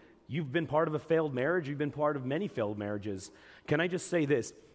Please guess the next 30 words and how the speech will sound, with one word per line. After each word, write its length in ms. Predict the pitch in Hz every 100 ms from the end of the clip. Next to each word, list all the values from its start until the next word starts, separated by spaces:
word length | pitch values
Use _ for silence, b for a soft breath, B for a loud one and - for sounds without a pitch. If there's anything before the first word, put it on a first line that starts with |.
| -
There 160 | 185
is 120 | 135
grace 420 | 107 107 147 135 -
in 160 | 127
Jesus 320 | 104 107 101
for 160 | - 107
you. 200 | 101 95 - _ _ _ _ _ b b b
There 200 | 151 175
is, 120 | 151
there 100 | 160
is 120 | 156 -
forgiveness 760 | 165 123 135 147 147 127 -
in 140 | 139
Christ. 240 | 113 135 113
There 80 | 165
is 100 | -
freedom 880 | - - - 147 147 156 165 147
for 300 | 127 - 139
you 320 | 120 120 117 117
in 240 | 123 120
this. 520 | 104 101 - - - - B B B B
Like, 160 | 170 123
you 140 | 170
do 140 | 185
not 340 | 147 143 156 127
have 160 | 143 -
to 100 | 139
carry 380 | - 135 131 123
that 200 | 113 -
shame. 540 | - - 135 151 165